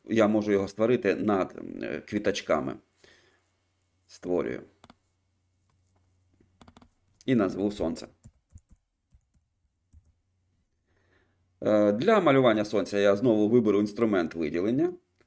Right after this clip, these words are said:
Е, візьму вибір еліпсом. І намалюю ось таке сонечко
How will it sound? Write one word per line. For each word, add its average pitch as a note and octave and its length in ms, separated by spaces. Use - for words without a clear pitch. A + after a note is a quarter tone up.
Е, F#2+ 420
візьму A2 460
вибір G2+ 380
еліпсом. F#2+ 520
І G3 100
намалюю A2 640
ось A#2+ 160
таке - 260
сонечко A2 440